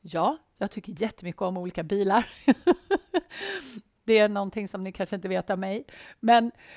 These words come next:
ja, i alla fall, den här Panameran var ju helt fantastisk. Det var en sån här elhybrid dessutom. Men jag har aldrig liksom pratat om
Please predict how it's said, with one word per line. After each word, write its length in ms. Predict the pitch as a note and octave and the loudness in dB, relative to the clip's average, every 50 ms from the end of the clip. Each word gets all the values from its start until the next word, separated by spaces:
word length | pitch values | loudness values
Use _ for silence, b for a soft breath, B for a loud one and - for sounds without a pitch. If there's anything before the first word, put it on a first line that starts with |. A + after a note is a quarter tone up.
| B _ | B _
ja, 80 | - A#3+ | 2 2
i 140 | - - A#3+ | 4 4 4
alla 140 | A#3 A#3+ | 2 2
fall, 280 | - - F#3+ - - B3 - | 0 0 -4 -4 -6 -6 -4
den 140 | A3 - G3+ | -2 -2 -2
här 80 | G3+ | -2
Panameran 580 | F#3+ - G3+ G3+ G3 F#3+ F#3+ F#3+ F3+ E3+ E3+ E3+ | -4 -6 -6 -6 -4 -2 -2 0 0 0 -2 -2
var 120 | E3 D#3 | -4 -6
ju 60 | E3 | -4
helt 240 | D#3+ E3 E3 D#3 - | -4 -4 -4 -6 -6
fantastisk. 640 | - E3 D#3 - E3+ D3 - - - - - - - | -10 -12 -10 -10 -10 -12 -10 -12 -14 -14 -14 -10 -8
Det 80 | G3+ F3+ | -6 -6
var 120 | F3+ E3+ | -4 -6
en 80 | E3+ C3+ | -6 -8
sån 80 | D#3+ | -8
här 100 | D3+ - - | -10 -10 -10
elhybrid 580 | - F3 E3 D#3 E3 B2+ E3 D#3 - D#3+ D#3 - | -8 -6 -6 -6 -6 -8 -10 -10 -10 -10 -10 -10
dessutom. 520 | - - - - F#2+ - - - - F#3+ - B B B B B B B B B B _ | -10 -12 -14 -14 -16 -16 -14 -14 -16 -16 -18 B B B B B B B B B B _
Men 280 | - G#3+ A#3 A3+ A#3+ - _ _ _ _ _ _ | 0 0 0 0 0 -6 _ _ _ _ _ _
jag 340 | G#3+ F#3+ B3+ D4 F4 G4+ | -4 0 2 4 4 4
har 320 | G4+ F4+ D#4+ D4 B3+ G#3+ - - | 4 4 2 2 2 2 0 -2
aldrig 380 | - A#3+ G#3+ E3+ D#3+ F3 F3 E3+ | -2 -2 -2 -2 -2 -4 -4 -4
liksom 340 | E3 D#3 - F#3 D#3+ E3+ | -6 -8 -10 -10 -12 -12
pratat 800 | - - - - G#3 G3 F3+ D#3 D#3 D#3 - _ - F3 D#3+ - - | -12 -12 -8 -6 -4 -2 -2 -4 -4 -8 -10 _ -8 -8 -6 -6 -8
om 420 | - E3+ E3+ D#3+ D#3+ D#3+ D#3 D#3+ | -8 -8 -8 -8 -10 -12 -14 -14